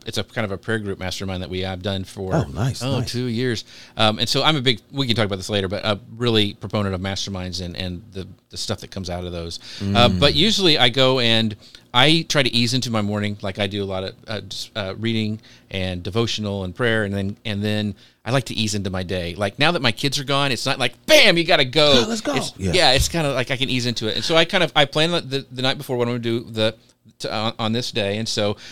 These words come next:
Speaker 1: uh, then it depends on the day of the week it is. The, the beginning of the week, I'm usually working on client stuff, podcast stuff, um, that kind of things. And then towards the end of the week, I'm starting to prepare for my show, 'cause my show is on Fridays
Speaker 2: Mm-hmm.
Speaker 1: every day,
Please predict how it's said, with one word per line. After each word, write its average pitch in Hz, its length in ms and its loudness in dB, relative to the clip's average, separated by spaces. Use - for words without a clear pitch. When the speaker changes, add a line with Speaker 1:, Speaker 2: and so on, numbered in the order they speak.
Speaker 1:
uh, 110 200 4
then 135 420 2
it 120 80 -2
depends 156 300 0
on 147 100 4
the 120 60 6
day 117 320 6
of 107 80 2
the 101 80 -2
week 110 240 -4
it 107 80 0
is. 107 240 -2
The, 127 160 -8
the 120 200 2
beginning 180 240 2
of 165 60 2
the 139 60 4
week, 131 220 2
I'm 113 100 4
usually 123 220 0
working 113 260 -2
on 101 120 -2
client 107 320 -2
stuff, 101 300 -2
podcast 117 420 2
stuff, 98 420 -2
um, 98 420 -2
that 110 180 -4
kind 107 160 -4
of 98 60 -6
things. 101 320 -4
And 107 120 -4
then 113 120 -2
towards 143 280 -6
the 113 140 -12
end 131 100 -2
of 127 60 -2
the 110 40 -4
week, 107 160 -4
I'm 107 100 -4
starting 120 280 -4
to 104 80 -12
prepare 110 280 -2
for 104 120 -10
my 98 200 -4
show, 87 240 -6
'cause 95 180 -12
my 104 100 -2
show 110 180 -4
is 104 100 -4
on 95 140 -6
Fridays 107 420 0
Speaker 2:
Mm-hmm. - 400 -10
Speaker 1:
every 131 180 4
day, 120 180 4